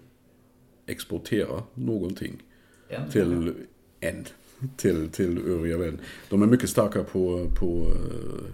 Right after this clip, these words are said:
Speaker 1: elbussfronten, faktiskt. Eh, det har vi inte pratat så mycket än, men det är de ju helt, eh, dominerande.
Speaker 2: Ja, de är ju, det är klasskillnad, så är det.
Speaker 1: Ja.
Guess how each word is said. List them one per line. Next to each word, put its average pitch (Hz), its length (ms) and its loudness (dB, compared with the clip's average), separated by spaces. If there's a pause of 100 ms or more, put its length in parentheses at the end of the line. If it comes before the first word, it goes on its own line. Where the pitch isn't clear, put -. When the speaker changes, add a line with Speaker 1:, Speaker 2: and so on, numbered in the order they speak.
(460)
Speaker 1:
elbussfronten, - 1000 -6 (720)
faktiskt. - 480 -14 (680)
Eh, 85 220 -6
det 87 300 -6
har 98 120 2
vi 92 80 0
inte 85 140 -6
pratat 82 340 -8
så - 120 -10
mycket 85 240 -8
än, 82 180 -8
men 85 280 -8 (100)
det 85 100 -6
är 85 120 -4
de 82 140 -8
ju 82 100 -10
helt, - 440 -16 (640)
eh, 85 300 -8
dominerande. 85 760 -2
Speaker 2:
Ja, 95 140 -4
de 85 160 -12
är 85 40 -10
ju, 82 180 -12 (100)
det - 60 2
är 82 360 -2
klasskillnad, 76 520 -16
så - 140 -20
är - 40 -16
det. - 100 -18
Speaker 1:
Ja. 71 180 -8